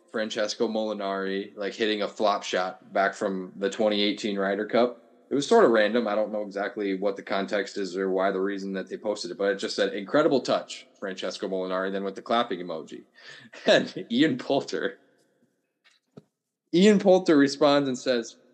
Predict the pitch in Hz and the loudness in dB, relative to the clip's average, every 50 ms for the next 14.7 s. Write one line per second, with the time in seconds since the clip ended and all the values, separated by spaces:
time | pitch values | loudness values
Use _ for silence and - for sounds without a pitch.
0 | _ _ _ - _ 143 143 147 147 - 143 147 185 214 214 190 165 165 160 165 | _ _ _ -14 _ -2 -2 -2 -2 -2 0 2 2 4 4 4 2 2 0 -2
1 | 165 - _ _ 147 139 135 131 127 139 135 120 - - 165 151 156 127 123 117 | -6 -10 _ _ -2 -2 -2 -2 -2 -6 -8 -10 -2 0 0 0 0 -2 -4 -6
2 | - - 180 160 120 123 123 - 117 120 127 120 117 117 117 - - 127 120 120 | -4 -2 -2 -2 -2 -4 -8 -10 -8 -4 -2 -2 -2 -2 -6 -12 -14 -6 -6 -6
3 | 123 - 156 156 165 170 165 160 147 - 139 123 117 151 151 139 139 - _ - | -6 -2 0 0 2 2 0 -2 -2 0 -2 -2 0 -2 -6 -6 -6 -10 _ -4
4 | 139 151 147 135 123 113 - - _ _ _ 120 113 110 107 107 104 113 123 120 | -4 -4 -2 -4 -6 -6 -6 -12 _ _ _ -8 -6 -4 -4 -6 -4 -2 -2 -2
5 | 117 - - 127 117 113 110 110 113 117 113 - 123 110 - - - 123 127 135 | -2 -2 -6 -6 -4 -4 -4 -4 -4 -4 -4 -4 -6 -6 -6 -4 -4 -2 0 0
6 | 131 117 104 104 107 113 - _ _ _ _ _ _ _ _ _ _ _ _ _ | 0 -2 -2 -4 -8 -14 -16 _ _ _ _ _ _ _ _ _ _ _ _ _
7 | - 110 104 101 101 98 95 117 120 120 127 127 135 135 131 127 - 139 127 123 | -6 -6 -4 -4 -4 -6 -4 -4 -4 -4 -2 -2 -2 -2 -2 -4 -2 0 2 2
8 | 123 117 120 110 101 110 117 120 113 101 92 92 92 - _ _ _ _ _ _ | 0 0 -4 -10 -8 -4 -2 -2 0 0 -2 -4 -8 -12 _ _ _ _ _ _
9 | _ _ _ _ _ _ _ _ _ _ _ _ _ 90 90 85 76 69 71 - | _ _ _ _ _ _ _ _ _ _ _ _ _ -18 -18 -16 -16 -18 -18 -20
10 | _ _ _ _ _ _ _ _ 127 127 123 - _ _ _ _ _ _ - 135 | _ _ _ _ _ _ _ _ -8 -8 -8 -8 _ _ _ _ _ _ -6 -4
11 | 127 120 135 160 160 - - - 160 160 190 - 135 139 147 160 170 156 131 123 | -4 -2 -2 -2 -2 -2 -6 -4 -2 -2 -2 -2 -2 -2 0 0 0 -2 -4 -2
12 | - 131 117 117 117 - 131 123 - 135 131 120 104 - - 156 160 156 156 151 | -2 -2 -2 -2 -4 -6 -10 -8 -4 -2 -2 -2 -2 -4 -4 -6 -4 -2 -4 -4
13 | 147 143 - 135 127 139 - 135 113 117 117 117 117 - 95 85 80 - - _ | -4 -2 -4 -4 -4 -2 -4 -4 -2 0 0 0 -2 -4 -8 -8 -8 -10 -14 _
14 | _ _ _ _ _ _ _ _ 120 123 135 131 - - | _ _ _ _ _ _ _ _ 0 0 0 0 -2 -6